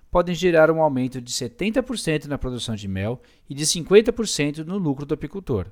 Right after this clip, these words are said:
No ano passado, essa dupla voltou a campo para montar mais um apiário experimental. Agora queriam testar outra prática que, em teoria,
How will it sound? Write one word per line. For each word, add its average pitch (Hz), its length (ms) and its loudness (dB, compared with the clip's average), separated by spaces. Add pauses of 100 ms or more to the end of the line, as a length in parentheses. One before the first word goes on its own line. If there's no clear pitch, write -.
(920)
No 165 160 -4
ano 233 160 2
passado, 110 600 -4
essa 127 200 -2
dupla 180 280 0
voltou 160 340 0
a 135 80 2
campo 120 260 -2
para 135 220 -2
montar 135 380 -4
mais 165 360 -6
um 175 140 -10
apiário 151 320 -4
experimental. 143 680 -10 (480)
Agora 131 440 2
queriam 143 260 -4
testar 143 400 -6
outra 214 340 -2
prática 139 600 -4
que, 98 320 -14 (120)
em 190 140 -4
teoria, 190 420 -2